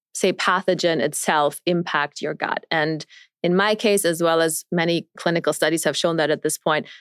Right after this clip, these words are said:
that Lyme can impact your gut. And in fact,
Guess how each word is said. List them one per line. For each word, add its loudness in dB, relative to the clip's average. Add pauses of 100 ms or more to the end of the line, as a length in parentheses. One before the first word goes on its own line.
(140)
that 2
Lyme 2 (120)
can 0
impact 0
your 2
gut. 2
And 0
in 0
fact, -2